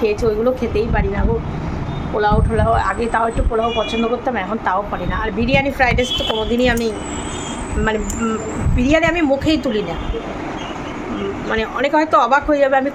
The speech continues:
কোনো দিনই বিরিয়ানি মুখে তুলি না। আর হচ্ছে ফ্রাইড রাইস মাঝে মধ্যে যদি একটু খাই, আর পোলাওটা আগে একটু খেতাম, এখন তাও ইচ্ছে করে না, মনে হয় বয়সের সঙ্গে। তাই একটু পোলাও আলুর দম রেখে দিয়েছি।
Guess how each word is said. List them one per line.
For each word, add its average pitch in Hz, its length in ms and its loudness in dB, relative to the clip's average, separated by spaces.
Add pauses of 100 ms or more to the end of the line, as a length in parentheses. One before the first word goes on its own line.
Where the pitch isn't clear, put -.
কোনো 277 220 4
দিনই 339 220 2
বিরিয়ানি 254 320 2
মুখে 220 240 0
তুলি 175 240 -6
না। 180 120 -6 (100)
আর 190 180 0
হচ্ছে 196 300 -2
ফ্রাইড 226 340 2
রাইস 311 160 2
মাঝে 240 200 2
মধ্যে 247 240 2
যদি 233 260 0
একটু 262 220 -2
খাই, 285 220 0 (1500)
আর 185 200 0 (200)
পোলাওটা 220 340 0
আগে 214 160 0
একটু 233 180 -4
খেতাম, 240 400 -2
এখন 202 300 -4
তাও 208 220 2
ইচ্ছে 220 240 -4
করে 208 200 -6
না, - 100 -6 (300)
মনে 208 160 -2
হয় 202 60 -6
বয়সের 202 380 -4
সঙ্গে। 185 360 -6 (1400)
তাই 208 120 0
একটু 247 160 -2
পোলাও 240 320 2
আলুর 214 380 2
দম 220 160 2
রেখে 214 220 4
দিয়েছি। 208 380 2